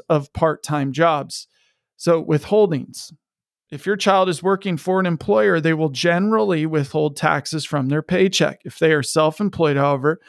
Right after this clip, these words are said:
they may be responsible for paying these taxes directly, uh, to the I R S. Self-employment.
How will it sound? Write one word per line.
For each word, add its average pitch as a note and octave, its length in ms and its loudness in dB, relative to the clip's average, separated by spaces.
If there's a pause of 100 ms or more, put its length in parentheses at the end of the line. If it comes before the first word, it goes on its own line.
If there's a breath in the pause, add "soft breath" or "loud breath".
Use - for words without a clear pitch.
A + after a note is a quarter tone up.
(340 soft breath)
they G3+ 140 2
may A3 180 4
be A3 160 0
responsible G3+ 760 0
for D#3 100 -6
paying G3 520 0 (420 soft breath)
these E3+ 300 0 (140)
taxes D#3+ 500 0
directly, E3 480 -2 (320)
uh, D3+ 240 0
to E3+ 120 -6
the D3+ 120 -2
I D3+ 140 2
R C#3+ 140 2
S. F3+ 360 0 (120)
Self-employment. F#3 840 -2